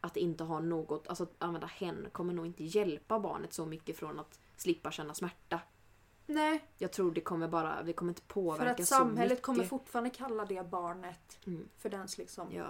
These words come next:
Speaker 1: det spelar ingen roll egentligen vad föräldrarna kallar det för folk
Speaker 2: Nej, för
Speaker 1: kommer
Speaker 2: det jag var intresserad av att veta är liksom från en person som har blivit felkönad perspektiv,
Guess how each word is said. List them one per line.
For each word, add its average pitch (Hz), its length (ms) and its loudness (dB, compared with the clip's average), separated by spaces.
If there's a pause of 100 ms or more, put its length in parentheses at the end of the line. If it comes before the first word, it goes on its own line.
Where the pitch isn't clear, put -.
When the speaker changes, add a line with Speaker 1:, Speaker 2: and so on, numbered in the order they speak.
(120)
Speaker 1:
det 180 100 -4
spelar 175 260 0
ingen 160 280 -2
roll 175 260 -8
egentligen 170 560 -6
vad 170 140 -4
föräldrarna 170 460 -4
kallar - 260 -6
det - 100 -10
för 151 160 -8
folk - 200 0
Speaker 2:
Nej, 311 80 2
för 330 80 -2
Speaker 1:
kommer 330 180 4
Speaker 2:
det 311 60 6
jag 302 100 6
var 302 100 2
intresserad 277 520 0
av 269 100 0
att 269 100 -4
veta 262 400 0
är 208 320 2 (400)
liksom 214 460 -4 (140)
från 202 240 -2
en 196 100 -2
person 196 480 -4
som 185 240 -6
har 233 240 4
blivit 202 260 0
felkönad 190 560 -6
perspektiv, 180 540 0